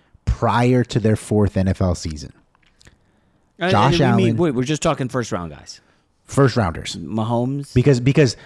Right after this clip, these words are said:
Speaker 1: first rounders get the five-year deal where
Speaker 2: Yeah.
Speaker 1: you could, you could tag him two more. So say it's, like, seven years. So if
Speaker 2: So
Speaker 1: you're, if
Speaker 2: Dak
Speaker 1: you're giving
Speaker 2: could
Speaker 1: him the
Speaker 2: not, 'cause he's,
Speaker 1: No.
Speaker 2: like, a mid-round pick.
Speaker 1: Yeah, but if you're giving, if you're giving a guy who you theoretically have seven years of controlled contract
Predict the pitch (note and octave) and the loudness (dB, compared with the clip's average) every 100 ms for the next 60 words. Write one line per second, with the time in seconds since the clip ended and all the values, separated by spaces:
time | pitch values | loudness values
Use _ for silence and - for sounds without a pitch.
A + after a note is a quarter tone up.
0 | - - D#3+ D#3 D3+ C#3 B2+ C3+ B2+ - | -14 0 0 2 2 2 2 0 0 -2
1 | - A2+ A2+ G#2+ G#2 F#2+ G2 F#2+ F#2 E2+ | 0 2 2 4 2 2 0 0 0 -2
2 | G#2+ A#2 G#2+ F#2+ G2+ G#2 A#2 F#2 - - | -6 -2 0 0 0 -2 0 -2 -6 -14
3 | - G#2+ A2 - A#2 A#2 A2 G2 A2+ G2+ | -8 -2 -2 -2 -2 -2 -2 -2 -2 -2
4 | F#2 E3 C#3 A2+ - - A#2 G#2 F#2 D#2+ | 0 0 0 -4 -6 -2 -2 -2 -6 -8
5 | B1+ - G2+ D3+ E3 C3 F#3+ F3+ D#3+ F3 | -8 -2 0 2 0 0 2 2 2 2
6 | F3 D#3+ C#3+ C3+ F#2+ - - - _ - | 2 2 2 0 -6 -14 -20 -20 _ -12
7 | A#2+ A#2+ C3+ A#2+ G#2+ G2 G2+ G#2 F2 D#2+ | -6 0 0 0 -4 -6 -6 -6 -6 -14
8 | D2+ - - _ _ A2+ A2+ - A#2 A2 | -16 -20 -20 _ _ -2 -2 -2 -2 0
9 | C#3 F3 F#3 F3 E3 B2+ D3+ C#3 D#3+ D3+ | 0 0 0 -2 -4 -2 -2 0 -2 -2
10 | C#3+ B2+ B2 A#2+ A2 G#2 A#2 G#2+ - C#3 | -2 0 0 2 0 0 0 0 -2 0
11 | B2+ B2 A#2+ A2 G#2+ G2 - C3+ B2+ B2+ | 2 2 -2 -2 -2 -2 -4 -2 -2 0
12 | A2+ A#2 A2+ G#2 F#2 - F#2 - A#2+ A2+ | 0 2 2 -2 -6 -6 -10 -6 -2 0
13 | A2 - - A2+ G2+ G#2 F2+ F2 | 0 -2 -4 -4 -4 -6 -4 -6